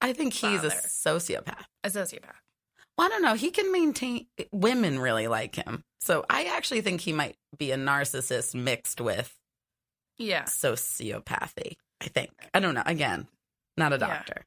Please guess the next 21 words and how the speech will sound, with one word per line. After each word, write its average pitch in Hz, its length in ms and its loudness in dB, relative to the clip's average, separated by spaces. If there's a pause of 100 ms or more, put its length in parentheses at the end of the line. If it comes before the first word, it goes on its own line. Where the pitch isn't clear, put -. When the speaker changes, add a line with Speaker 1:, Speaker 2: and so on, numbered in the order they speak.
(120)
Speaker 2:
Well, 233 200 2
what 262 180 4
are, 262 280 0
okay, 196 300 -2
so 196 140 -8
since 202 280 -8
we're 190 80 -8
getting 175 280 -14
into 185 220 -14
this, - 400 -8 (280)
Speaker 1:
We 320 140 2
can 392 140 4
lightly 151 420 2
get 117 200 2
into - 300 -2
it. - 200 0 (100)
Speaker 2:
what 240 240 0
do 247 60 -4
you 220 180 -4
think 202 260 -8
are 180 220 -6